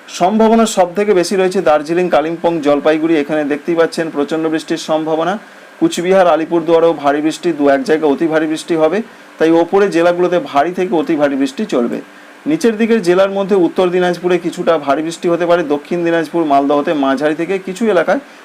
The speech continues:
মাঝারি ভারী বৃষ্টির সম্ভাবনা রয়েছে দুই জুলাই মঙ্গলবার তারিখে। বুধবারের যা পূর্বাভাস রয়েছে, বুধবারেও উত্তরবঙ্গের জেলাগুলোতে বৃষ্টি কিন্তু কমছে না, বৃষ্টি চলবে, এমনটাই জানা যাচ্ছে।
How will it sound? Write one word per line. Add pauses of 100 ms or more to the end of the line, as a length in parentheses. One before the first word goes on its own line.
(140)
মাঝারি
ভারী
বৃষ্টির
সম্ভাবনা
রয়েছে (180)
দুই (100)
জুলাই (100)
মঙ্গলবার
তারিখে। (540)
বুধবারের
যা
পূর্বাভাস
রয়েছে,
বুধবারেও
উত্তরবঙ্গের
জেলাগুলোতে
বৃষ্টি
কিন্তু
কমছে
না,
বৃষ্টি
চলবে, (440)
এমনটাই
জানা
যাচ্ছে।